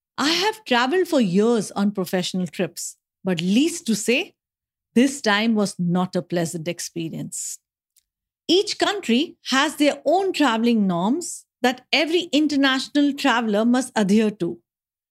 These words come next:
These may not always be uniform for all international travelers and varies depending on the departure city. For Indians traveling into Dubai, be prepared to take your R T P C R test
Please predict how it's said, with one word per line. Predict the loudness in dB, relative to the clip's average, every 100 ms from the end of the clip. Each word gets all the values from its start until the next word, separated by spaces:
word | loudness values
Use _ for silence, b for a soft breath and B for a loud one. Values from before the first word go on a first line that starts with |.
| _
These | 0 2 2
may | 2 4
not | 4 4 2 -2 _
always | 2 2 4 2 0
be | 0
uniform | 0 2 2 0 0 -2 -4 -6
for | -6 -4
all | 0 2 4
international | 2 2 2 0 0 -2 -2
travelers | 0 -2 0 -2 -2 -4 -12 _ _ -4
and | 0 2
varies | 2 2 2 0 -2 -2
depending | -4 -4 -2 0 2 2 0 -2
on | -2 0 -2
the | -2 0
departure | 0 0 -4 -2 -4
city. | -4 -4 -6 -8 _ _ _ _ _ _ _ _
For | -2 -2 0
Indians | -2 2 2 2 0 -4
traveling | -2 0 0 0 -2
into | -2 -2 0
Dubai, | 0 0 -2 -4 -6 -12 _ _ -2
be | 0 0
prepared | 0 0 0 0 0
to | -4
take | -2 -2 0
your | 0 -2 0
R | -2
T | 0 -2
P | 0 -2
C | 0 0
R | 0
test | -2 -2 -2 -4